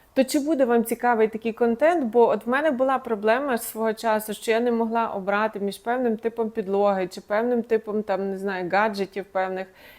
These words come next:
І я розуміла, що мені немає чер-, де черпати цю інформацію.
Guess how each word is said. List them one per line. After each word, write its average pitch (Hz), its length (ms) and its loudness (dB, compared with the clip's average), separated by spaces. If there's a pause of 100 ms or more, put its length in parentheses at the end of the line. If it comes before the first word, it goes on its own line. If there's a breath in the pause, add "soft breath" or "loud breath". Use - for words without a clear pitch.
(120 loud breath)
І 214 80 -4
я 233 140 4
розуміла, 262 480 2
що - 220 -4
мені 233 240 2
немає 247 380 0
чер-, 226 300 0
де 226 180 2
черпати 226 520 -2
цю 220 140 -6
інформацію. 202 720 -4